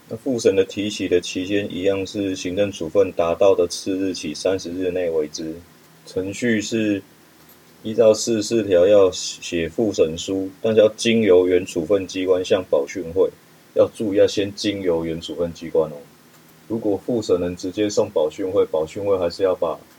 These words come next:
这个复审书先移回原处分机关，看这个原处分机关是要先自己变更或撤销，还是要写答辩书到保训会那边再申辩。那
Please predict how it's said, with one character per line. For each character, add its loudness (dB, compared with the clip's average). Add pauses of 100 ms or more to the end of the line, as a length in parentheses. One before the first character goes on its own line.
(100)
这 -6
个 -2
复 -4
审 -2
书 -6 (120)
先 -4
移 -8
回 0 (380)
原 -4
处 -10
分 -4
机 -10
关， 0 (800)
看 -2
这 2
个 0
原 0
处 -6
分 0
机 -8
关 2
是 -6
要 6
先 -4
自 -8
己 -6
变 -4
更 2
或 -2
撤 0
销， -2 (280)
还 -4
是 -6
要 4 (100)
写 -6
答 -2
辩 -4
书 -6 (400)
到 0 (460)
保 0
训 -10
会 0
那 -4
边 -6
再 -4
申 -4
辩。 -4 (340)
那 -10